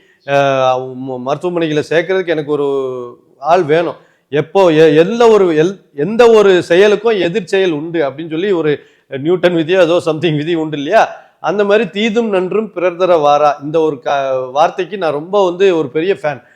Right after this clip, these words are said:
அப்போ நம்ம என்ன செய்யறோமோ அதுதான் நமக்கு நாளைக்கு வரும். அப்படித்தானே? கண்ணாடி மாதிரி நம்ம வாழ்க்கை. அப்ப நம்ம நா-, நாலு பேருக்கு உதவி பண்ணியிருந்தோம்னா, ஒருவேளை நம்ம கீழே விழுந்தோம்னா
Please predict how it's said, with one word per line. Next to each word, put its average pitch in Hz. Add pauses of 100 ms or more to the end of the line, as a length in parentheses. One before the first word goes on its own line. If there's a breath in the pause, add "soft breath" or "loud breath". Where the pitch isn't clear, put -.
(200 soft breath)
அப்போ 190 (500)
நம்ம 202
என்ன 233
செய்யறோமோ 202
அதுதான் 208
நமக்கு 190
நாளைக்கு 160
வரும். 139 (580)
அப்படித்தானே? 156
கண்ணாடி 170
மாதிரி 175
நம்ம 156
வாழ்க்கை. 147 (280 soft breath)
அப்ப 180
நம்ம 190
நா-, 196
நாலு 175
பேருக்கு 214
உதவி 190
பண்ணியிருந்தோம்னா, 185
ஒருவேளை 233
நம்ம 220
கீழே 190
விழுந்தோம்னா 165